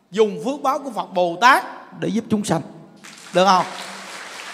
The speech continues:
Khỏi tính toán so đo nữa.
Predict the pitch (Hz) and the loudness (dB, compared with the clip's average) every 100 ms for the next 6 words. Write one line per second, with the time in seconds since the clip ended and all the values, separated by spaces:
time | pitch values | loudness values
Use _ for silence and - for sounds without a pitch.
0 | - - - - - - - - - - | -14 -14 -16 -16 -16 -16 -16 -16 -14 -14
1 | - - - 160 202 233 262 269 277 - | -14 -14 0 4 4 4 2 2 2 2
2 | 220 220 208 208 190 202 | 4 6 6 6 0 -4